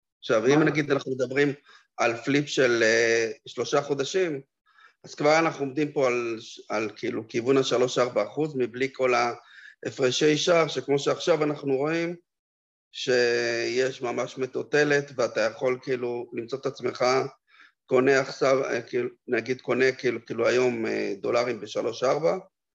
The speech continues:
Speaker 1: ויכול פשוט בעוד שלושה חודשים, אולי, אי אפשר לדעת, נכון? אבל, אה, להיות עם שלוש שתיים,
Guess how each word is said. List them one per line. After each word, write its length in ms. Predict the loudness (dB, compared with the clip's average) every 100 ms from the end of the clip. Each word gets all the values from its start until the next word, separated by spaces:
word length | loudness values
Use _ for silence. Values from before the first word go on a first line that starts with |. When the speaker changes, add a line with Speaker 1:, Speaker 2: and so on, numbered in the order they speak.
| _ _ _ _ -2
Speaker 1:
ויכול 340 | 0 2 0 0
פשוט 260 | -6 -2
בעוד 160 | 0 0
שלושה 280 | 0 -2 -2
חודשים, 420 | -2 -4 -4 -2
אולי, 380 | 0 2 0 -2
אי 220 | -6 -14
אפשר 200 | -6 -2
לדעת, 360 | 0 2 0 -4
נכון? 380 | -6 -6 -6 -12 _ _ _ _ _ _ _ -4
אבל, 440 | 0 4 4 6 4
אה, 460 | 2 0 0 -2
להיות 400 | -2 2 2 2
עם 140 | -2 -4
שלוש 360 | -2 -2 -2
שתיים, 420 | -4 -4 -4 -8